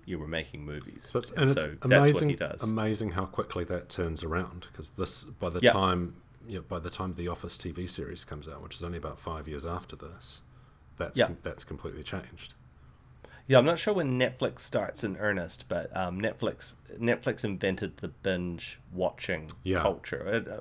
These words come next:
Speaker 1: well,
Speaker 2: Yeah, the
Speaker 1: Netflix and
Speaker 2: box set.
Speaker 1: D V D.
Speaker 2: Box set.
Speaker 1: The box set. Yeah. So,
Speaker 2: Yeah.
Speaker 1: uh, so it's, and then suddenly, and suddenly it becomes, 'cause, I mean, that's what the, I mean, she's in this, um, uh, Jennifer Aniston. That's what the, the, the people at Friends discovered was that,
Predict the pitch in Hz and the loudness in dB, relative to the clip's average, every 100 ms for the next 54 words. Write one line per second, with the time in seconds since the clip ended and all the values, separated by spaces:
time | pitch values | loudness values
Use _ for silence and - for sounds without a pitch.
0 | - 120 107 - - - 147 - 135 101 | 8 10 8 2 -8 2 4 6 4 6
1 | 95 101 95 87 87 76 - - - 90 | 6 4 4 4 4 0 -8 -20 -2 -2
2 | - - 85 - 117 113 - 90 - - | 0 -2 -2 -4 0 4 6 4 4 -2
3 | 71 - - - - 98 80 - - 104 | -2 -6 -20 -16 -4 -4 -4 -6 4 6
4 | 98 - 104 92 - 107 95 - - - | 6 6 2 4 6 8 6 0 -8 -2
5 | 110 113 110 - 113 107 95 90 80 - | 2 4 4 6 6 6 0 0 -2 -2
6 | 98 92 104 95 90 - 90 - 87 82 | 0 4 2 2 -2 -4 -4 -2 -2 -4
7 | - - 120 117 110 107 - 113 - 101 | -2 6 6 6 4 0 4 2 4 0
8 | - 95 85 80 - 95 92 82 78 - | 2 2 0 -2 -8 -6 -4 -4 -8 -2
9 | 104 90 92 87 71 - - - 80 78 | -2 2 0 0 -4 -8 -10 -8 -6 -4
10 | 78 76 76 - - - - - - - | -6 -12 -16 -18 -14 -14 -14 -20 -16 -4
11 | 90 101 82 - 80 82 - 73 90 - | -2 2 0 0 -2 -4 -6 -2 -2 0
12 | 87 - - - 95 87 - 95 - - | -2 -2 -8 -8 -4 -4 -4 -10 -10 -12
13 | - 98 104 92 87 - - 98 87 87 | -8 -4 -4 -2 -2 -4 -2 -2 -2 -6
14 | - - - - 76 73 90 76 76 - | -8 -10 -6 -6 -6 -10 -10 -10 -8 -6
15 | 73 | -8